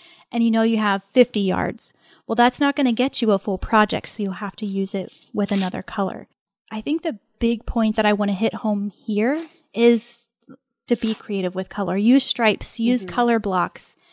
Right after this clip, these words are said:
Speaker 1: You can do solids if you want.
Speaker 2: Yeah.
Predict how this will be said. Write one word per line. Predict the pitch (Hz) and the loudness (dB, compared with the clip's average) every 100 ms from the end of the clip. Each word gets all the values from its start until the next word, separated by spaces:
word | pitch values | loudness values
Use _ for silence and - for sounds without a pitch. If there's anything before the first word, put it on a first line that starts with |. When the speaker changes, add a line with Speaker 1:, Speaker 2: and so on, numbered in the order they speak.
| - - | -20 -8
Speaker 1:
You | 269 | -4
can | 339 277 | 0 2
do | 262 311 | 4 2
solids | 311 - 240 220 202 185 - - - | 0 0 2 2 2 -2 -10 -16 -4
if | 233 220 | -2 2
you | 220 | 2
want. | 208 196 190 - - _ _ _ - | 0 -2 -6 -12 -18 _ _ _ 0
Speaker 2:
Yeah. | 185 151 | 0 0